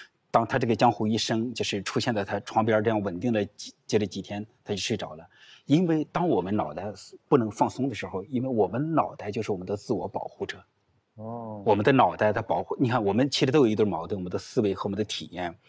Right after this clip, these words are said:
Speaker 1: 我们的头脑和我们的身体。就是当我们睡不着的时候，就是因为我们觉得外部世界不安全，就是这个不安全有多重含义啊。我们的脑袋就作为一个不能停止的一个部分，在这儿不断地转。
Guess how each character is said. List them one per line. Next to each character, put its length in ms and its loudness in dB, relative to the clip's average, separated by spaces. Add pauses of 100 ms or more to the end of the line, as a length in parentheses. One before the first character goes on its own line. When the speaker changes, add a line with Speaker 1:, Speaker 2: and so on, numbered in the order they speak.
(120)
Speaker 1:
我 80 -4
们 80 2
的 80 6
头 240 -2
脑 60 -2
和 100 -4
我 40 0
们 100 -4
的 40 -6
身 220 -2
体。 300 -8 (720)
就 80 2
是 220 2
当 180 4
我 60 4
们 100 0
睡 160 4
不 40 4
着 140 4
的 80 -2
时 140 -2
候， 220 2
就 120 -2
是 60 0
因 140 0
为 60 2
我 80 -2
们 120 -4
觉 100 0
得 80 0
外 80 4
部 80 -4
世 140 -6
界 80 0
不 120 -4
安 200 0
全， 260 -6 (140)
就 100 -8
是 220 -4
这 100 2
个 60 10
不 100 8
安 80 6
全 140 0
有 60 4
多 180 6
重 120 -8
含 240 -8
义 120 -4
啊。 100 -8 (320)
我 80 -2
们 80 4
的 80 6
脑 180 4
袋 160 -2
就 120 -2
作 120 2
为 80 4
一 40 0
个 120 0
不 140 -2
能 160 2
停 240 -4
止 140 -4
的 80 -10
一 80 -8
个 100 -2
部 140 -2
分， 160 -10
在 80 -4
这 80 -6
儿 40 -8
不 140 -6
断 160 0
地 120 -8
转。 200 -8